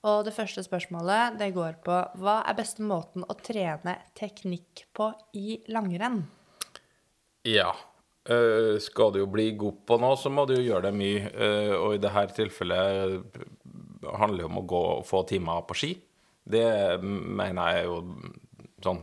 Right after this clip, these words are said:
Speaker 2: generelt sett det beste måten å, eh, å trene på. Eh, rulleski kan du også fint bruke til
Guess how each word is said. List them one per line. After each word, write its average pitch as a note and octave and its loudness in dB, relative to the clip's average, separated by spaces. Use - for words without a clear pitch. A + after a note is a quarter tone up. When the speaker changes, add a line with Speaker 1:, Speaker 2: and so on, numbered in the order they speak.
Speaker 2:
generelt F2+ -4
sett - -4
det F#2 2
beste F2 -2
måten F2+ -6
å, E2+ 0
eh, F#2+ -2
å - -2
trene E2+ -2
på. C3+ 4
Eh, A2 4
rulleski G2+ 0
kan A#2 2
du G#2 2
også - -2
fint F#2 -6
bruke F#2 -2
til F#2 2